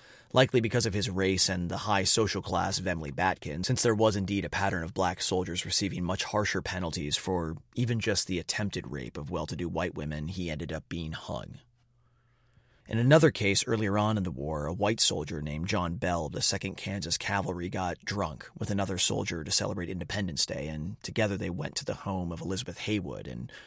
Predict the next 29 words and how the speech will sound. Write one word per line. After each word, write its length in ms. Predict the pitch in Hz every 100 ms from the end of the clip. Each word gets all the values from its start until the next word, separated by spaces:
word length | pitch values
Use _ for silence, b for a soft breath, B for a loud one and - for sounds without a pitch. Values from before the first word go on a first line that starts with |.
| B B B B
asked 220 | - 101 -
her 60 |
to 60 | 73
fix 300 | - 113 -
them 200 | 113 127
something 280 | - - -
to 120 | -
eat. 300 | - - - _ _ _ -
Since 160 | 113
Bell's 280 | 92 127 123
companion 400 | 104 110 120 107
was 120 | 95
so 160 | - 90
plastered, 760 | - - 110 139 - 64 65 90
he, 420 | - 117 90 90
as 240 | 85 -
Kim 180 | - 87
Murphy 300 | 90 104 85
puts 260 | 82 78 87
it, 140 | -
quote, 340 | - 87 87 -
"was 220 | 107 -
unable 440 | 104 113 95 98
to 120 | - 87
ride 320 | 95 95 92
his 200 | 85 -
horse," 480 | 104 107 71 82 -
unquote, 500 | 78 - 73 80 -
so 400 | - 87 85